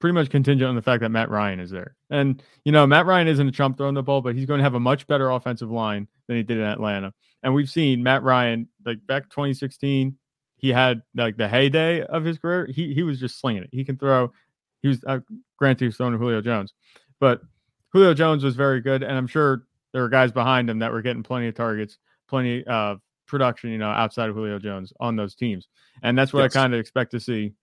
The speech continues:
Speaker 1: this year, because Michael Pittman, you know, I'm not gonna call Michael Pittman and Julio Jones, but they're of the same mold. You know, they're both big receivers,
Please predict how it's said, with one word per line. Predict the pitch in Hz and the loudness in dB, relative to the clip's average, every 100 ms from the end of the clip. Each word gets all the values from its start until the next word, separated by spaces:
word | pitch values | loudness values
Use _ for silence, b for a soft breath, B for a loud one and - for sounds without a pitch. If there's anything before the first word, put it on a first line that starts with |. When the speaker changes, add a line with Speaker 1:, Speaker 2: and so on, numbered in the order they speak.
| _ _ _ | _ _ _
Speaker 1:
this | 135 135 | 0 2
year, | 113 95 92 107 | -2 -8 -10 -12
because | 117 120 107 | -10 -8 -2
Michael | 135 120 | -2 -2
Pittman, | - 147 131 113 123 | 0 0 0 -4 -4
you | |
know, | 123 | -4
I'm | 123 | -4
not | 120 117 | -4 -4
gonna | 113 | -6
call | 113 | -6
Michael | 110 107 | -6 -6
Pittman | - 110 104 | -8 -8 -8
and | 104 | -6
Julio | 110 101 | -6 -4
Jones, | 117 104 | -6 -6
but | - 117 | -6 -2
they're | 160 160 | 2 2
of | 160 | 2
the | 143 | 0
same | 135 139 123 | 0 -2 -2
mold. | 117 110 95 107 _ _ | -2 -4 -6 -12 _ _
You | 127 | 2
know, | 127 | 2
they're | 113 117 | 4 2
both | 131 - | 0 2
big | 135 120 | 0 0
receivers, | 117 123 104 104 | -4 -4 -4 -8